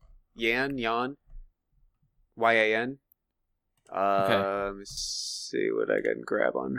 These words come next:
Speaker 1: her in two seconds.
Speaker 2: See, again, if I would've done my research, 'cause I was on the fucking page
Speaker 1: <laughs>
Speaker 2: for Birds of Prey, and then I went off to, to
Speaker 1: Uh,
Speaker 2: go down the rabbit
Speaker 1: yeah.
Speaker 2: hole.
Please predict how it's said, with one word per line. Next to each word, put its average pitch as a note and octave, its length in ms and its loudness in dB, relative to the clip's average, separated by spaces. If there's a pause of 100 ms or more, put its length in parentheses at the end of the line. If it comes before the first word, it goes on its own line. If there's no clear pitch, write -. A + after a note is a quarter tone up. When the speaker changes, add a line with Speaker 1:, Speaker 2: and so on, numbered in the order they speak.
Speaker 1:
her C#2 180 -2
in C#2 80 -6
two - 200 -8
seconds. - 1080 -6
Speaker 2:
See, C3+ 120 6
again, C3 240 12
if A#2 100 4
I C3 60 10
would've C3 160 4
done C#3 120 10
my B2+ 60 4
research, A#2+ 400 6
'cause B2 140 2
I C3 40 4
was A#2 160 2
on C3+ 220 8
the B2+ 60 6
fucking A#2+ 320 4
page A2 560 10
Speaker 1:
<laughs> F3+ 40 -4
Speaker 2:
for A#2 680 4
Birds B2 300 2
of A#2+ 80 0
Prey, A#2 400 10
and B2+ 140 2
then B2 80 8
I B2 60 4
went B2+ 180 4
off B2+ 180 10
to, B2+ 200 4
to - 140 4
Speaker 1:
Uh, - 180 -2
Speaker 2:
go - 100 6
down B2+ 200 6
the B2+ 80 4
rabbit C3+ 240 12
Speaker 1:
yeah. - 20 0
Speaker 2:
hole. G#2 320 0